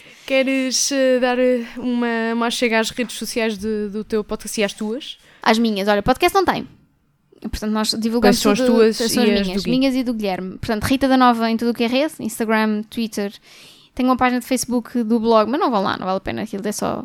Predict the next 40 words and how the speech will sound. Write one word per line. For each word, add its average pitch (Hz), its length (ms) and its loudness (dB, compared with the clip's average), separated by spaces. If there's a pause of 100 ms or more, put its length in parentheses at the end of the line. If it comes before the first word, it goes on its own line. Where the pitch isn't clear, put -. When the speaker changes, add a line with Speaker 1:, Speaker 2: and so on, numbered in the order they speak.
Speaker 2:
coisas 196 200 -4
que - 40 -10
estão 214 120 -4
no 214 60 -2
blog, 190 160 -6
portanto - 220 -10
mais 214 120 -2
vale 202 180 -2
irem 196 120 -4
diretamente 196 380 -6
ao 240 60 -4
blog. 339 180 0 (560)
E 302 240 2
Guilherme 302 280 2
Fonseca, 320 440 -2
que 320 140 -4
é 302 40 0
Guilherme 277 320 2
Fon 277 240 0
também 269 280 0
em - 20 -2
todas 269 240 -4
as 277 100 -4
redes. 214 380 -8 (200)
Portanto, 208 580 -8
Speaker 1:
Guilherme 285 300 0
Fon 208 200 -2
é - 20 0
uma 208 160 -2
coisa 214 240 0
um 214 40 -6
bocado 202 260 -10
Speaker 2:
Guilherme 285 280 2
Fon 320 200 -2
é - 20 0
est-, 302 140 -4
Speaker 1:
espanhola, 233 340 4
Speaker 2:
é 302 100 2
Speaker 1:
tipo, - 0 -
Speaker 2:
est-, - 260 -8